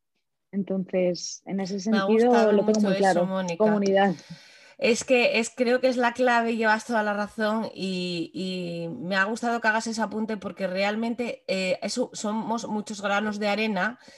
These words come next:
Speaker 2: sobre todo en lo que se, lo que es el mundo del desarrollo sostenible, de, de la moda slow,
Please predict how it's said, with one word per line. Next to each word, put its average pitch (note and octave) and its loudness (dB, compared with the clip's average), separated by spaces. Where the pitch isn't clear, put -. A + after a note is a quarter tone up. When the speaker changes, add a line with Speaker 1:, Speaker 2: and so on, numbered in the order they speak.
Speaker 2:
sobre F3+ -2
todo G3 -4
en G3+ -4
lo G#3 -6
que G3+ -6
se, F3+ -2
lo E3+ -4
que F#3 -4
es G#3 -8
el G3 -6
mundo G#3 -4
del F3 0
desarrollo F3+ -4
sostenible, F#3+ -4
de, E3+ 2
de E3 -2
la D#3+ -2
moda F3+ 0
slow, G#3+ 0